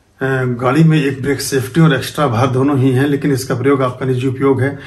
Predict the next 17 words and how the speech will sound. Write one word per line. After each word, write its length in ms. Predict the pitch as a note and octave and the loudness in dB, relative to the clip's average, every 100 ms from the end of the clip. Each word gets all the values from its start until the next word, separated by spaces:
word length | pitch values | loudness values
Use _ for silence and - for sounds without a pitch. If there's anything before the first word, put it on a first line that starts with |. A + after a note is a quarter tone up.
| - - | -20 -2
दोनों 180 | C#3 C#3+ | 2 2
अनिवार्य 380 | C#3 B2+ B2 C3+ | 2 0 0 0
उपयोग 420 | A#2+ A2+ B2 A2+ | -2 -4 -4 -2
हैं। 300 | A2 A2 - _ _ _ _ - - _ | -4 -8 -12 _ _ _ _ -20 -20 _
अच्छा, 340 | - - - - - - _ _ - _ B2 | -20 -14 -12 -12 -14 -20 _ _ -20 _ -8
अ, 380 | B2 A#2+ A2 | -6 -4 -6
दुर्घटना 460 | G#2+ B2+ C3 - C3+ | -2 2 2 2 -2
से 100 | B2+ | 0
बचने 360 | B2+ A2+ B2+ G#2 | -2 -2 -4 -4
के 80 | |
लिए 120 | G2+ G#2 | -6 -6
डॉक्टर 320 | B2 A2 G#2+ | -8 -8 -10
ने, 160 | G2+ F#2 - - - _ _ _ _ _ _ - _ _ _ _ _ - A#2 | -10 -12 -16 -20 -20 _ _ _ _ _ _ -20 _ _ _ _ _ -4 -2
अ, 260 | G#2 G2 - | -2 -4 -6
ठीक 280 | C3 A2 | -4 -4
है। 260 | A2 - - - _ - - - _ _ | -6 -14 -16 -20 _ -20 -20 -20 _ _
तो, 100 | D#3+ | 4